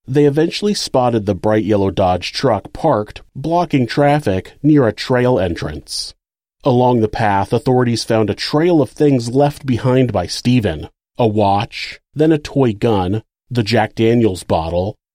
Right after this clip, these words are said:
a notebook, a candy bar, and a pair of pliers. With the help of the helicopter searchlight, a tactical team found Stephen, barefoot, without a coat,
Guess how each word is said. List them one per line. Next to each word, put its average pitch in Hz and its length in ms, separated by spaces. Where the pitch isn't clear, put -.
a 147 100
notebook, 151 680
a 120 100
candy 139 460
bar, 85 460
and 139 100
a 139 40
pair 190 260
of - 180
pliers. 110 840
With 143 200
the 127 100
help 131 260
of 113 120
the 104 60
helicopter 104 640
searchlight, 87 760
a 147 80
tactical 180 540
team 147 340
found 127 400
Stephen, 87 600
barefoot, 143 640
without 147 360
a 196 60
coat, 98 480